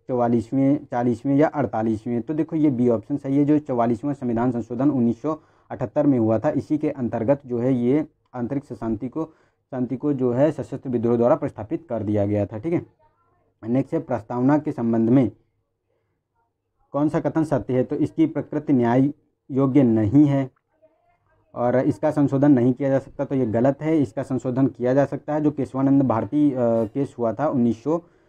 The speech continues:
तिहत्तर का, ठीक है, इसमें जो है मूल ढांचे की अवधारणा लाई गई थी, तो जिसमें कहा गया था कि प्रस्तावना जो है, अ, संविधान का भाग है और इसमें संशोधन किया जा सकता है, लेकिन इसकी, इसका जो है नकारात्मक इसमें संशोधन नहीं किया जा सकता है, सकारात्मक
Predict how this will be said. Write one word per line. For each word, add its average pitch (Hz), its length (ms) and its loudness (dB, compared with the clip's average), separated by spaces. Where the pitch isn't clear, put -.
तिहत्तर 117 400 -2
का, 135 160 0
ठीक 160 240 -6
है, 156 60 2
इसमें 135 340 0
जो 127 140 2
है 135 100 4
मूल 131 240 6
ढांचे 127 280 0
की 147 100 -2
अवधारणा 117 400 2
लाई 143 180 4
गई 143 140 4
थी, 160 140 -2
तो 143 180 -4
जिसमें 127 300 -2
कहा 117 200 -2
गया 127 180 2
था 156 140 -6
कि 151 160 -6
प्रस्तावना 127 600 -2
जो 123 200 -2
है, 151 260 2
अ, 127 140 -8
संविधान 113 440 -2
का 135 120 2
भाग 113 260 0
है 143 80 2
और 147 100 2
इसमें 131 200 -4
संशोधन 120 480 -2
किया 113 300 -4
जा 120 100 2
सकता 131 260 -8
है, 151 60 0
लेकिन 139 260 0
इसकी, 147 280 -6
इसका 139 180 -4
जो 147 100 4
है 160 60 4
नकारात्मक 143 680 2
इसमें 131 180 2
संशोधन 123 400 -2
नहीं 110 200 2
किया 123 160 -2
जा 127 120 2
सकता 131 220 -6
है, 156 60 -4
सकारात्मक 123 560 -4